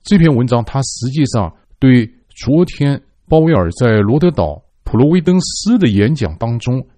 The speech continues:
讲的两个核心观点进行了阐述。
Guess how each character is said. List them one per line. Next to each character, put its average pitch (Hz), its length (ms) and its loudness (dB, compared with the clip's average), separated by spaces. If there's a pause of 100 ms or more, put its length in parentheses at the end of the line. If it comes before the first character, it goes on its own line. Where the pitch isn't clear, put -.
(100)
讲 87 260 -2
的 113 100 -2
两 95 340 -2
个 110 120 -6
核 117 260 -2
心 151 240 -2
观 143 240 0
点 180 240 -4 (240)
进 123 200 0
行 98 180 -4
了 98 80 -2
阐 87 260 -8
述。 - 260 -8